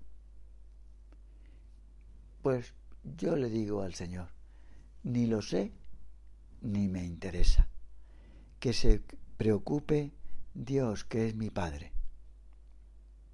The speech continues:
Es como preguntarle a un niño de educación infantil, "Tú, chaval,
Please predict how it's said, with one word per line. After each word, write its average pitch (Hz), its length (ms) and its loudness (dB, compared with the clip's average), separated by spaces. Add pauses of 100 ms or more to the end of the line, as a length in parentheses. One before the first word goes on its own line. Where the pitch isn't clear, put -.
(800)
Es 165 220 -2
como 156 340 0
preguntarle 127 640 2
a 120 60 2
un 117 100 0
niño 117 540 0 (340)
de 117 100 2
educación 107 440 -2
infantil, 101 640 -6 (3250)
"Tú, 196 280 -2 (1400)
chaval, 151 440 4